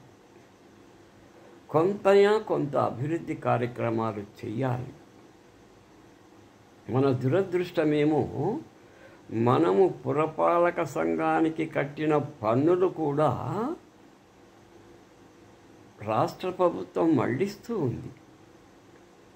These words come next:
ఇక్కడ పురపాలక సంస్థలో పనిచేసే వాళ్ళకు కూడా జీతాలు ఇవ్వలేని స్థితి.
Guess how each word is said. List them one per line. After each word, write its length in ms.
ఇక్కడ 640
పురపాలక 600
సంస్థలో 600
పనిచేసే 1080
వాళ్ళకు 500
కూడా 360
జీతాలు 500
ఇవ్వలేని 680
స్థితి. 500